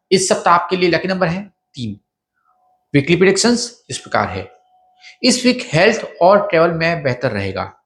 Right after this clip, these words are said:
आप में, आप में से कुछ लोग दूसरी जगह शिफ्ट हो सकते हैं। आपके पार्टनर को एक्सपेक्टेशन बहुत ज्यादा है जिन्हें आप पूरा नहीं कर सकते। आपको ये रियलाइज हो सकता है कि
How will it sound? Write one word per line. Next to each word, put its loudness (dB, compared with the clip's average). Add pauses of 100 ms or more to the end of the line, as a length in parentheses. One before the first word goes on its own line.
(420)
आप 2
में, 0 (280)
आप 2
में -2
से -2
कुछ -8
लोग -6
दूसरी -4
जगह 2
शिफ्ट -6
हो -4
सकते -12
हैं। -8 (720)
आपके 2
पार्टनर 0
को 0
एक्सपेक्टेशन -4
बहुत -2
ज्यादा 2
है 0
जिन्हें -2
आप -2
पूरा -2
नहीं -6
कर -12
सकते। -16 (720)
आपको 4
ये 2
रियलाइज 2
हो -6
सकता -4
है 0
कि -8